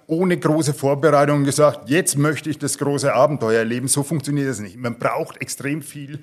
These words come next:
Vorbereitung und man muss sich langsam rantasten. Das habe ich vorher gemacht und dann kam der Schritt, dass ich alles wirklich in Deutschland aufgegeben habe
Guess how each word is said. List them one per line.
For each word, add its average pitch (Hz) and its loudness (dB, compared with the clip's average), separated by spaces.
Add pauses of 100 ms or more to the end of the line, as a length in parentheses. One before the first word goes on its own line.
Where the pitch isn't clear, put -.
(420)
Vorbereitung 151 0
und 131 -6
man 135 0
muss 147 0
sich 131 -2
langsam 135 2
rantasten. 113 0
Das 143 0
habe 151 2
ich - -8
vorher 160 4
gemacht 156 0
und 113 -4
dann 127 2
kam 120 0
der 113 -2
Schritt, 113 -6
dass 110 0
ich - -14
alles 120 2
wirklich 107 -6
in 101 -18
Deutschland 101 -8
aufgegeben 104 -14
habe 95 -10